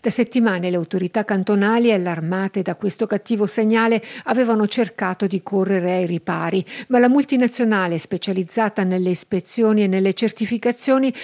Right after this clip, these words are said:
è rimasta irremovibile, invocando la differenza di costo al metro quadro tra i due cantoni e la vicinanza all'aeroporto di Zurigo-Kloten.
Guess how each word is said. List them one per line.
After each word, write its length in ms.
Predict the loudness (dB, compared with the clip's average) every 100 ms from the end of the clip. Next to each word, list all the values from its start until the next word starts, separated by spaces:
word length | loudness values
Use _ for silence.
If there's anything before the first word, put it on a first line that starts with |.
| -12
è 140 | 0 2
rimasta 580 | 4 4 2 2 0 2
irremovibile, 960 | 2 4 4 4 4 2 2 2 2 0 -4
invocando 580 | 2 2 2 0 0 2
la 120 | 2
differenza 640 | 0 -4 0 2 2 0 -2
di 140 | -2
costo 400 | 0 0 0 -2
al 140 | -2
metro 280 | -2 -2 -2
quadro 460 | 0 0 2 0 0
tra 160 | 0
i 60 | 0
due 160 | 0 0
cantoni 600 | 0 2 2 2 2 -2 -6 -4
e 120 | 2
la 100 | 4
vicinanza 800 | 2 0 0 -2 -2 -4 -4 -2
all'aeroporto 680 | 2 4 4 2 0 0 0
di 140 | 0
Zurigo-Kloten. 960 | -2 0 0 0 -2 -2 -4 -2 -2